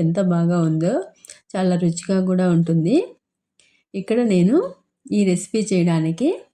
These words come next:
చూడండి ఉల్లిపాయలు, ఒక పెద్ద ఉల్లిపాయ తీసుకొని మనకి వీలైనంత పలుచగా కట్ చేసుకోవాలి.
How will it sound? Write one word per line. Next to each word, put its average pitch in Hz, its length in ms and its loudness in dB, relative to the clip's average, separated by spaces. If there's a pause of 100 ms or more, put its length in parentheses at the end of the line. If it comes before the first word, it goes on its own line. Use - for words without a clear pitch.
(1000)
చూడండి 185 340 2
ఉల్లిపాయలు, 185 640 2
ఒక 233 200 -6
పెద్ద 160 240 -4 (140)
ఉల్లిపాయ 170 460 0
తీసుకొని 175 520 0 (1160)
మనకి 202 280 -2
వీలైనంత 196 520 2 (100)
పలుచగా 170 380 0
కట్ 170 220 -4
చేసుకోవాలి. 170 720 -2